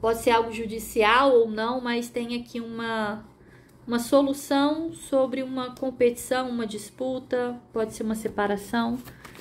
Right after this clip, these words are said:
saindo a seu favor. Vou pegar a última carta. Três de espadas. Aqui tá mostrando uma solução sobre uma separação.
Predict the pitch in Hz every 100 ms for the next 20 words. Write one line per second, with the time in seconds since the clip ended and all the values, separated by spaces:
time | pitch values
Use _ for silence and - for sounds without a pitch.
0 | - - - - 226 226 226 226 226 -
1 | - - - - - 196 220 220 233 208
2 | 196 - - - - - - - - -
3 | - - - - - 233 214 202 202 196
4 | 190 233 254 285 359 370 - _ _ _
5 | _ _ _ _ _ _ - - - -
6 | - - 220 214 214 220 220 - - -
7 | - _ _ _ _ _ - 196 220 220
8 | - - 233 - 285 - - - - -
9 | - - - - - - - - - -
10 | - - - - - 226 247 254 254 262
11 | 269 - 233 240 240 247 233 240 240 233
12 | 233 233 - 220 226 233 226 240 233 233
13 | 233 226 240 269 - - 185 190